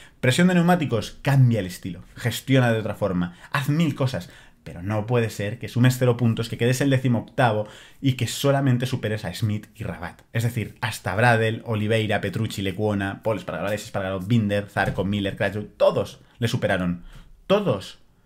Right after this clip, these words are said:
Prueba algo, prueba lo que sea, no, no sé el qué, pero prue-, o sea, <laughs> si tienes exceso de presión, entra en boxes y quita presión, bájate de la moto y des-, de-, desinfla la rueda. Porque para quedar el decimoctavo y no sumar ningún punto, mejor probar algo, ¿no?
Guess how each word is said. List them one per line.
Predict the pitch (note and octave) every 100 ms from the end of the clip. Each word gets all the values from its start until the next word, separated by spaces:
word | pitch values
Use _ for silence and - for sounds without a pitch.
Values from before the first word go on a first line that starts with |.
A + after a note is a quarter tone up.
| _ _ _ _
Prueba | C3+ D3+ F3 C3+
algo, | E3 A3+ C3 F2 - _
prueba | C#3 D3+ F#3
lo | D3
que | C3
sea, | A2+ E3 A3 C3
no, | B2+
no | C#3
sé | C3+ D#3+
el | A3+
qué, | F3 F#3
pero | C3
prue-, | B2+ C3
o | - -
sea, | B2+ - B2+ -
<laughs> | - B2
si | - C3+
tienes | D#3 F#3
exceso | F3+ C3 F3 F3
de |
presión, | D#3 C#3 F3 F#3 F3 C3
entra | D#3+ F#3+
en | D3+
boxes | E3 F3+ F3
y | C#3+ B2 -
quita | F3 F#3 F3
presión, | C3+ F3+ A3+ D3+ C#3
bájate | F3+ G3+ G#3
de | F#3
la |
moto | E3 G3 G3
y | D#3+ D#3+
des-, | C#3 C3+ D3+
de-, | C#3
desinfla | C3+ B2 F3 G3
la | D3+
rueda. | D3 B3 C#3+ F#2 - - - - -
Porque | A2+
para | A#2+ A2 G#2
quedar | A#2+ D3
el | D#3+
decimoctavo | C#3+ D#3 C3+ F3
y | C3
no |
sumar | C3 D3
ningún | D3+ D3
punto, | C#3+ F3 G3+ A#3+ - _ -
mejor | C3+ C#3 B2 - - F#3+
probar | A3 E3 C3
algo, | D3+ B3 F3 F#2 - - -
¿no? | C3+ A3 -